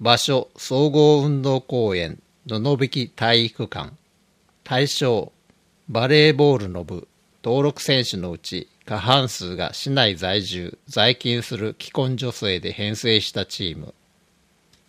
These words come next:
満三十五歳以上の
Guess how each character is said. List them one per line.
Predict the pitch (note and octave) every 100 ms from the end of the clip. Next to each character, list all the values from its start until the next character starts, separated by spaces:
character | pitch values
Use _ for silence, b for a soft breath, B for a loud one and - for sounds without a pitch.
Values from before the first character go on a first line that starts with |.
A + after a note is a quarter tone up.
| _ _ _ _
満 | - C#3 G2+ -
三 | - C3+ D#3+ A#2
十 | G#2 F#2+
五 | G#2
歳 | - C3 C3+ B2
以 | A2+
上 | A2+ F2+
の | E2